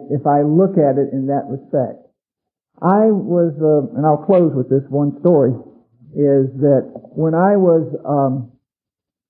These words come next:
uh, growing up and throughout most of my life, one of the things I have been is emotionally and physically unavailable, uh, for people around me.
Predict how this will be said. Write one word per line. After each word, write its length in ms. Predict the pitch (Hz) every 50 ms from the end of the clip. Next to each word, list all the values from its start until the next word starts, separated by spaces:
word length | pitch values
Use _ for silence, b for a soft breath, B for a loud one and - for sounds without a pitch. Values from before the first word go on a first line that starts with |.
| _ _ _ _ _ _ _ _ _ _ _ _ _ _
uh, 640 | - 139 143 143 143 135 71 65 53 50 50 - - - _ _ _ _ _ _ _ _ _ _ _ _ - 113 135
growing 320 | 143 175 180 180 180 175 170
up 460 | 175 185 196 185 180 - - - -
and 260 | 151 147 139 139 135
throughout 360 | 160 165 175 165 165 - -
most 340 | 156 160 185 202 208 202 202
of 100 | 180 143
my 160 | 139 151 151
life, 400 | 156 156 165 165 156 131 117 139 131 -
one 200 | 139 147 170 180
of 80 | 175
the 120 | 165 170 170 165
things 240 | 165 156 151 151 143
I 140 | 151 143 143
have 240 | 143 143 131 123 135
been 260 | 165 165 151 139 127 117 139
is 60 | 131
emotionally 720 | 135 135 139 151 151 156 156 - 165 156 156 156 160 156 110
and 180 | 107 139 120
physically 400 | - 160 156 143 147 156 151 143 135
unavailable, 880 | 123 139 127 127 135 139 147 156 147 117 98 107 107 127 113 - _ _ _ _ _ _ _ _
uh, 720 | - 120 131 139 131 131 131 135 120 117 - 110 - - - - _ -
for 240 | 143 139 135 139 131 -
people 320 | - 156 143 - 139 135
around 500 | 127 123 131 127 127 123 123 123 127 123
me. 220 | 104 - - 120